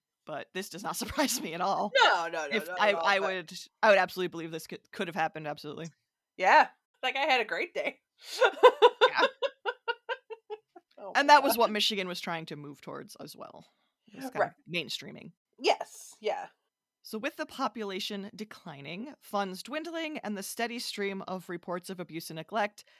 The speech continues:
Speaker 1: Eloise shut down little by little over the next three decades. The psychiatric division started closing its doors in nineteen seventy-seven.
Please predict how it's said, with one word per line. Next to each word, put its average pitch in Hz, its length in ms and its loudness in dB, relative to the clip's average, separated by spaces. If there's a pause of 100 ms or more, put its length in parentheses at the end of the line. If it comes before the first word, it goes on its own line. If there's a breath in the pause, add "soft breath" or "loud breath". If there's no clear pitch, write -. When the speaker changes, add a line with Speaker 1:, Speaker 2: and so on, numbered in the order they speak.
(180 soft breath)
Speaker 1:
Eloise 254 400 -2
shut - 260 0
down 185 520 -4
little 226 380 -2
by 233 180 -2
little 175 340 -4
over 170 200 -8
the 170 80 -8
next 143 280 -14
three 156 140 -12
decades. - 720 -10 (540)
The 202 60 -12
psychiatric 247 580 -2
division 208 520 -4
started 170 320 -4
closing 165 420 -10
its - 200 -4
doors 190 340 -4
in 196 160 -8
nineteen 170 400 -10
seventy-seven. 147 880 -8